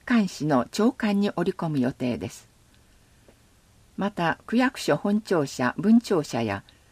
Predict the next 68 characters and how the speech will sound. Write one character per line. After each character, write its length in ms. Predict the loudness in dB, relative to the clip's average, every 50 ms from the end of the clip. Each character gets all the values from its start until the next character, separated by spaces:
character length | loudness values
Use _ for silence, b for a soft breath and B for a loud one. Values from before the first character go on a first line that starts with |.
| b b b b b
特 240 | 0 0 2 4 2
別 220 | 2 2 2 0
出 220 | 0 0 -2 -2 -2
張 280 | 0 2 2 4 4
所 120 | 4 2 2
な 140 | 2 0 0
ど 140 | 0 2 2
の 220 | 4 4 2 0 0 _
主 240 | 6 6 6 6 6
な 220 | 4 2 0 0
区 140 | 0 0 0
施 100 | 0 0 -2
設 280 | -2 -2 -2 0 -2
の 100 | -2 0
ほ 120 | 0 -2 -6
か、 220 | -6 -8 -12 -12 b b b b b b b b b b b b _ _
一 240 | -12 -6 -2 0 2
部 100 | 4 4
の 140 | 4 2 0
ス 160 | 0 -2 -2
ー 60 | -2
パ 120 | -2 -2 -4
ー 120 | -2 -2
マ 120 | 0 -2 -2
ー 60 | -2
ケ 140 | -2 -2 -4
ッ 60 | -4 _ _
ト、 200 | -2 -2 0 0 0
駅 220 | -2 -2 -2 -4
等 200 | -2 0 0 2
に 140 | 0 0 0
も 160 | 0 0 0
置 100 | -2 -2
き 120 | -2 -2
ま 140 | -2 -2 -4
す。 180 | -6 -10 -18 -20 _ _ _ _ _ _ _ _ _ _ _ _ _ _ _ -20 _ _
な 180 | -4 -2 -2 0
お、 180 | -2 -4 -4 b b b b b b b
入 180 | 2 4 4 4
手 140 | 4 4 4
が 140 | 4 4
困 260 | 4 4 4 6 6 4
難 160 | 4 2 0
な 100 | -2 -2
方 280 | -4 -6 -6 -4 -2
は、 200 | -2 -2 -2 -4 b b b b b b b b _ -4
区 240 | -2 -2 -2 -2
選 220 | -2 2 4 4 6
挙 180 | 6 4 0
管 280 | 0 0 0 2 2 2
理 180 | 2 0 0 2
委 80 | 2 2
員 160 | 2 0 0
会 260 | -2 -2 -2 -2 0
事 120 | 0 4
務 120 | 4 4 4
局 280 | 4 0 -2 0 2
に 160 | 2 2 2 0
お 80 | -4 -6
問 200 | -4 -4 -2 -2
い 60 | -2
合 60 | -4
わ 80 | -4 -6
せ 140 | -8 -8
く 100 | -8 -6
だ 120 | -6 -6 -8
さ 180 | -6 -8 -10
い。 100 | -10 -10